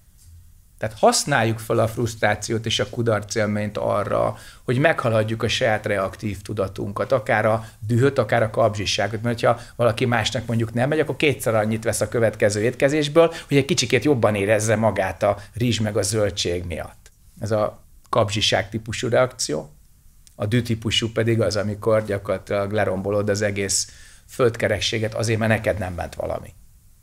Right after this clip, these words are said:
Ezekre nagyon jó rálátni. És ezt el is tudod engedni. És meg is tudod szüntetni az azonosulást. Szaknyelven régig satria karma.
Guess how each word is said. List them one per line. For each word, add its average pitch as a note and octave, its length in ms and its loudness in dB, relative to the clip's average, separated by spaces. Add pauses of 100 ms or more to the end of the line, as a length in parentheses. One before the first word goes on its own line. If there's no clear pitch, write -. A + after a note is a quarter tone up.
(1000)
Ezekre D#3+ 420 4
nagyon D#3+ 340 4
jó A2+ 140 2
rálátni. F#2 640 -2 (1000)
És - 140 0
ezt A#2+ 160 2
el C3 100 6
is A#2+ 100 2
tudod A2+ 280 0
engedni. G2+ 400 -4 (460)
És - 140 -8
meg B2 160 2
is A2 100 0
tudod A2+ 220 0
szüntetni G#2 460 -2
az G2 120 -2
azonosulást. - 800 -10 (1080)
Szaknyelven A#2+ 720 2
régig A2+ 320 -2
satria G2+ 480 -4
karma. F2+ 540 -4